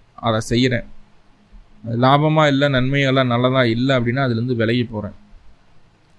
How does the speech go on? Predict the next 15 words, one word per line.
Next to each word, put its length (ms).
என் 120
அண்ணனுக்கு 440
லாபம், 380
என் 140
தம்பிக்கு 400
லாபம், 320
என் 260
அக்காவுக்கு 300
லாபம், 360
என் 200
ஹஸ்பண்டுக்கு 440
லாபம், 440
என்னோட 340
மனைவிக்கு 460
லாபம், 520